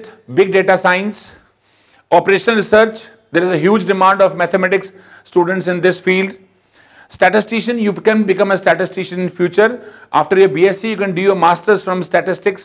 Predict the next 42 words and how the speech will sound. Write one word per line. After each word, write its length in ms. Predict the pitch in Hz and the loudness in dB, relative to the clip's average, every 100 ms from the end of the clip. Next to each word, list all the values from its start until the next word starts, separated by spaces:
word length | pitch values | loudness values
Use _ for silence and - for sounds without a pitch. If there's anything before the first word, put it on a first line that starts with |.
| _ _ _ _ _ _ _ _ _ - 196 | _ _ _ _ _ _ _ _ _ -8 -2
and 220 | 226 220 | 0 2
then 240 | 240 240 | 2 0
you 60 | 226 | 0
can 140 | 220 190 | 0 4
go 140 | 208 | 4
in 140 | 220 208 | 4 0
the 60 | 202 | 0
field 160 | 202 | 0
of 160 | 214 175 | 0 0
banking 340 | 175 180 196 | -2 -2 -6
and 80 | 196 | -4
finance, 360 | 190 180 196 196 | 0 0 0 -2
which 180 | 175 185 | -4 -2
is 20 | 185 | -2
the 120 | 143 | 0
most 240 | 196 196 | -2 -2
lucrative 520 | 160 160 180 175 180 | -2 0 0 0 -2
field। 280 | - 127 90 - _ _ _ - | -2 -4 -4 -12 _ _ _ -8
तो 60 | 262 | -4
इन 140 | 277 | -2
सभी 360 | 269 - 214 277 | -2 -2 0 0
कोर्सेज 400 | - 233 233 240 | 2 2 2 0
और 100 | 233 | 0
इनसे 240 | 220 226 | 2 0
ज्यादा 300 | 214 196 226 | 2 2 2
कोर्सेज 360 | 247 220 220 220 | 2 0 0 -4
के 100 | 226 | 0
बारे 200 | 196 196 | 4 2
में 240 | 208 233 240 - - - | 0 -8 -10 -20 -20 0
आप 180 | 180 196 | 2 2
सबको 420 | - - 226 240 | 0 -4 0 2
बताया 280 | 208 185 180 | 2 4 2
जाएगा। 380 | 165 143 120 107 - _ _ _ _ _ - | 4 0 0 -6 -10 _ _ _ _ _ -2
आपको 280 | 156 175 196 | 2 2 2
बताया 240 | 185 185 190 | 2 4 2
जाएगा 240 | 196 202 | 4 0
पहला 440 | 208 165 185 208 | 2 2 4 4
क्या-क्या 580 | 240 - - 170 151 160 | 2 -8 -4 2 2 2
करियर 260 | - 151 180 | 0 2 4
ऑप्शंस 420 | 180 180 190 185 | 2 2 -8 -6
हैं, 260 | 190 190 123 | -6 -8 0
दूसरा 520 | 165 165 226 233 | 2 4 4 4